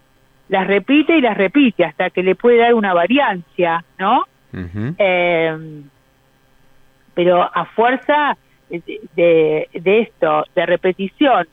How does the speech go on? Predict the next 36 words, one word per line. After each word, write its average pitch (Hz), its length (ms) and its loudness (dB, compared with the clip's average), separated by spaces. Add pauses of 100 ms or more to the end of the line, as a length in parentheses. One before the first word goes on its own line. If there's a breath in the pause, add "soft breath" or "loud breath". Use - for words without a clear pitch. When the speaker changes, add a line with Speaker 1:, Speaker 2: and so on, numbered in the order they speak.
(120)
Speaker 1:
no, 185 200 -6
no 196 180 0
hay 247 120 0
que - 100 -2
abandonar 208 520 0
antes. 170 580 -2 (1080 soft breath)
Speaker 2:
Silvia, 175 380 6
te 180 80 4
iba 180 120 10
a 175 40 6
Speaker 1:
Ah. - 20 0
Speaker 2:
preguntar 143 540 6
si, 143 580 2
eh, 101 340 2
el 95 180 -2
tiempo 135 280 0
en 113 100 2
el 92 60 -4
que 95 100 -4
vivimos, 104 520 0
de 95 100 -2
las 87 180 -4
tecnologías, 90 840 -2
de 90 80 -4
la 87 140 -4
rapidez, 92 520 -2
de 101 80 -2
lo 92 100 -2
inmediato, 95 640 0
de 87 180 -4
lo 90 240 -6
necesito 92 540 -8
ya, 120 180 0
lo 113 160 0
quiero 101 220 -4
ya, 113 180 0